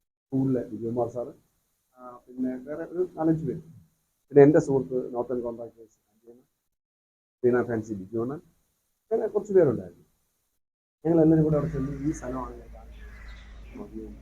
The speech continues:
പതിനെട്ടേകാൽ സെന്റ് സ്ഥലം. എല്ലാവർക്കും സ്ഥലം ഇഷ്ടപ്പെട്ടു.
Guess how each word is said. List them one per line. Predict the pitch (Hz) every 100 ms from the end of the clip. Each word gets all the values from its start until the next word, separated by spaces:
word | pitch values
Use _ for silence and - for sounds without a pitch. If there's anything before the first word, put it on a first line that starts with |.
| - - - - - 143
പതിനെട്ടേകാൽ | 147 151 - 165 156 135
സെന്റ് | 123 -
സ്ഥലം. | - - - - - - - - - - - - 165
എല്ലാവർക്കും | 185 175 160 -
സ്ഥലം | 143 139 113
ഇഷ്ടപ്പെട്ടു. | - -